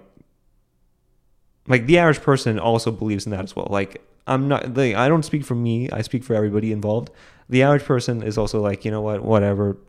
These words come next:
Well, do what you wanna do with your body. Whatever." You know, it should not be my business to dictate that. And honestly, that's what my overall approach is and my philosophy on life is. It should not be my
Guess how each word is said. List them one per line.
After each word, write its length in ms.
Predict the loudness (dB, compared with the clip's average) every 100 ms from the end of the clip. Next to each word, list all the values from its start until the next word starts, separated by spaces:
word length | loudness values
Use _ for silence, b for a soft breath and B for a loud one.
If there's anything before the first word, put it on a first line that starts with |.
| -12
Well, 140 | -6 -6
do 220 | 4 6
what 180 | 6 6
you 80 | 6
wanna 200 | 4 4
do 100 | 2
with 140 | 4
your 60 | 2
body. 440 | 2 2 0 -4 -10
Whatever." 760 | -12 -2 2 4 4 2 0 -4 B B B B
You 120 | 0
know, 300 | 2 2 2
it 200 | 2 0
should 180 | 0 2
not 200 | 4 4
be 60 | 2
my 220 | 2 2
business 400 | 2 -2 -2 -4
to 120 | -6
dictate 460 | -4 -6 -4 -4 -2
that. 340 | -2 -2 -8 b b b -6
And 160 | -2
honestly, 400 | 2 2 0 -4
that's 280 | -2 -2 -2 -16 -20 -20 -20 -16 -2
what 200 | 2 4
my 160 | 4
overall 600 | 4 4 2 2 -4 -20 _
approach 360 | -10 0 0 0
is 260 | -8 -10 -10
and 100 | -4
my 220 | 0 -2 -4 -12
philosophy 460 | -4 0 0 -4
on 120 | -8 -6
life 200 | -8 -10
is. 140 | -12
It 280 | -10 -10 -8
should 200 | -6 -2
not 180 | 0 0
be 140 | 0
my 340 | 0 -2 -2